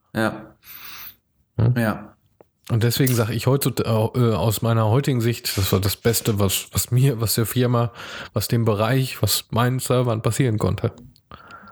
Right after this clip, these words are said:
Speaker 1: Ja, okay. Also von es, also ja, okay.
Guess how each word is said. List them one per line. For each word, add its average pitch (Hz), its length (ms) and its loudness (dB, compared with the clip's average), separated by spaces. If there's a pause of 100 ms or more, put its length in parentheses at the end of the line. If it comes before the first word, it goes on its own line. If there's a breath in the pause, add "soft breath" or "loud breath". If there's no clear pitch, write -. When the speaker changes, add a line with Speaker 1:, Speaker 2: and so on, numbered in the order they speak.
(120)
Speaker 1:
Ja, 104 380 -2
okay. 104 340 -2 (460 loud breath)
Also 107 240 0
von 113 200 -2
es, - 480 2
also 107 160 0
ja, 101 240 0 (160)
okay. - 360 -6